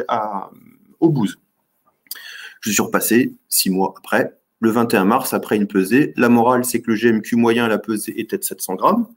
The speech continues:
La ration, elle lui a toujours coûté soixante-treize centimes. Par contre, au cent grammes de G M Q, eh ben, le coût, il a augmenté. Le coût, il a augmenté de deux cent dix, deux,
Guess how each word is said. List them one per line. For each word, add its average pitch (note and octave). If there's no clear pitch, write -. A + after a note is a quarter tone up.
La C#3+
ration, E3
elle B2
lui A#2
a -
toujours -
coûté B2+
soixante-treize A2
centimes. -
Par -
contre, -
au C#3
cent C3
grammes A#2
de G2+
G G2+
M F2+
Q, F3+
eh E3
ben, A2+
le G2
coût, D3
il B2+
a -
augmenté. G#2+
Le C3
coût, -
il G3
a -
augmenté C#3
de C#3
deux D#3
cent D3
dix, C#3+
deux, D3+